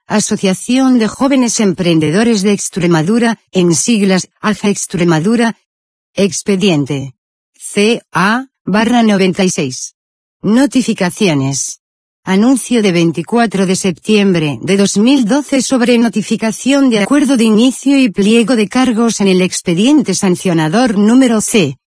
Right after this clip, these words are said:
I ciento veintiuno barra doce, en materia de comercio. Notificaciones.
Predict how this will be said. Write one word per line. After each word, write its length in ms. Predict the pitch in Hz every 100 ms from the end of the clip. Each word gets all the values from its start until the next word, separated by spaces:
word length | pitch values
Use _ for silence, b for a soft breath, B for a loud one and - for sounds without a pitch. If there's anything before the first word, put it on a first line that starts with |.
| _ -
I 260 | 202 180 - _
ciento 520 | - 226 214 202 202
veintiuno 560 | 165 156 147 220 254 196
barra 340 | 214 208 185
doce, 540 | 180 226 - 208 202 B
en 220 | B 220 226
materia 520 | 185 - 247 233 202
de 120 | 202
comercio. 800 | 196 196 208 165 - 135 123 127 _ _ _ _
Notificaciones. 1400 | 185 247 285 262 233 196 180 - 185 139 135 135 -